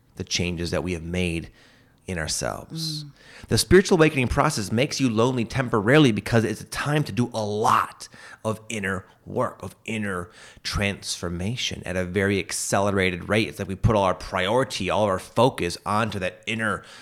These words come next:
Speaker 1: that inner world that we've been neglecting most of our lives. And this can make our external life seem like it's on hold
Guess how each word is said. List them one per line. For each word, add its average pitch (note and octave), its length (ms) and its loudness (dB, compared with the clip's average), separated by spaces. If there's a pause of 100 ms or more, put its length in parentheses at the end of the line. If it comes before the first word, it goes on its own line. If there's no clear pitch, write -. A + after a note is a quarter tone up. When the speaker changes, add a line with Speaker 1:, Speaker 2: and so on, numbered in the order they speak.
(280)
Speaker 1:
that - 240 -8
inner A2+ 240 2
world A2 560 -4
that F#2+ 160 -6
we've G2+ 120 -6
been G2 140 -6
neglecting G2+ 680 -4
most F2+ 260 -6
of - 80 -8
our F2 100 0
lives. D#2 440 -4
And A#2 120 -4
this - 160 2
can A#2+ 200 -2
make A#2 200 0
our G#2 140 0
external D3+ 540 4
life G#2 240 2 (180)
seem D#3+ 540 2 (260)
like G2+ 180 -2
it's A2 140 -2
on G2+ 160 2
hold G2+ 540 8